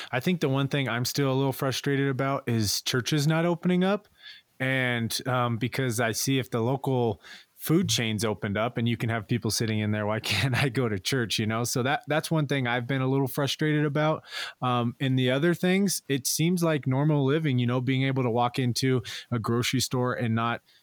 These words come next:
have to have a mask on or gloves on. Um, as much as I still do that because I protect others, um, it's good to know that it's not like I have to do this,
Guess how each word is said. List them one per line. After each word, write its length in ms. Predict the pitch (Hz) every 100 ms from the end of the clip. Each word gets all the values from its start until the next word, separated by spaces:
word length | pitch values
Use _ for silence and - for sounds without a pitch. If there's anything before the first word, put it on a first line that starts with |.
| _
have 360 | - - 120 -
to 100 | 113
have 180 | 117
a 60 | 110
mask 400 | 107 110 113 -
on 240 | 117 117
or 180 | 110 107
gloves 400 | 101 113 117 110
on. 380 | 117 113 113 110 -
Um, 520 | 113 107 104 101 98 - - -
as 120 | 123
much 220 | 135 -
as 220 | 120 98 -
I 120 | - 117
still 280 | - 135
do 220 | 113 117 117
that 240 | 135 139
because 260 | 120 117 107
I 60 |
protect 480 | 95 104 - 110 -
others, 480 | 98 113 151 147 - - - -
um, 200 | 110 104
it's 200 | 110 -
good 240 | 147 135
to 100 | 123
know 240 | 113 117 113
that 180 | 104
it's 240 | 98 95 -
not 360 | 107 104 101 -
like 180 | 95 -
I 80 | 92
have 400 | - - 98 -
to 80 | 98
do 220 | 95 101
this, 260 | 98 92